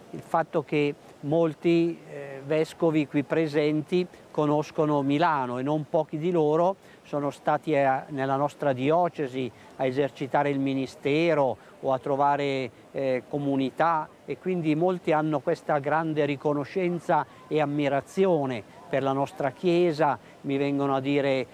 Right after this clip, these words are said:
i nomi dei preti che hanno conosciuto, delle parrocchie cui hanno prestato servizio durante l'estate o nel tempo di Natale. Ecco, grande, eh, riconoscenza per le esperienze fatte a Milano.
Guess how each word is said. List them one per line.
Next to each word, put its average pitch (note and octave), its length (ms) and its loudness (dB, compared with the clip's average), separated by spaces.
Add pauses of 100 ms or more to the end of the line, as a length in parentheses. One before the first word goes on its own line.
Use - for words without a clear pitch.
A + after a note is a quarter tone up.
(100)
i C#3 140 -2
nomi C#3 320 0
dei C3 180 0
preti C#3 560 -2
che C#3 120 -2
hanno C3 260 0
conosciuto, E3 760 0
delle C3 240 0
parrocchie C3+ 800 -2 (320)
cui C#3+ 80 2
hanno C3+ 140 -2
prestato C#3+ 500 -2
servizio C#3+ 880 0 (220)
durante C3+ 480 0
l'estate D#3 720 0
o C#3 80 -2
nel C3 220 -6
tempo C3 340 -4
di B2+ 140 -4
Natale. D3 680 0 (260)
Ecco, C#3+ 320 -2
grande, C#3+ 680 0 (260)
eh, C3+ 300 0
riconoscenza C#3+ 960 0
per C3 500 0 (200)
le C#3 120 -4
esperienze C3+ 720 -2
fatte C3+ 360 -2
a C3 60 2
Milano. A#2 580 -2